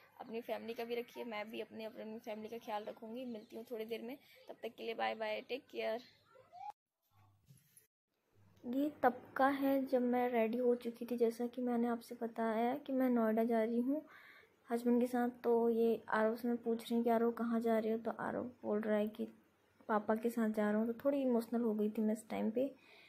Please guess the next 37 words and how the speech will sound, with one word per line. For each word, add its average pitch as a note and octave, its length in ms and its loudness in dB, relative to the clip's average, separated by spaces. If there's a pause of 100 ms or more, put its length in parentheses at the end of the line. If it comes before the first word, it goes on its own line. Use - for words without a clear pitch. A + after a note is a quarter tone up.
(240)
क्योंकि B3 240 -6
घर A#3 320 2
है, A#3 260 4
घर, G#3+ 200 0
मम्मी A#3 280 2
पापा A3+ 280 -4
को A3+ 100 0
छोड़ A3 180 -6
के A3 80 -6
जाना G#3 280 -4
थोड़ा G#3+ 140 0
बुरा A3 320 2
तो A3 120 -6
लगता - 340 -4
ही A3 220 0
है, A3+ 60 2
सभी A3 300 -4
को A3 140 -4
लगता G#3+ 340 -2
है। B3+ 140 -2 (840)
तो A#3 300 -4 (280)
इतने A#3+ 220 2
दिन B3+ 120 6
रहती A3+ 300 2
हूँ A#3+ 100 6
उनके A#3 160 4
साथ, A#3 220 2
जब A3+ 220 0 (220)
ऐसे A3+ 220 0
जाना A3+ 340 0
होता A3+ 280 0
है - 60 -6
तो A#3 80 -4
बहुत A#3 280 -2
बुरा A#3 220 -2
लगता A#3 360 -4
है। B3+ 160 -2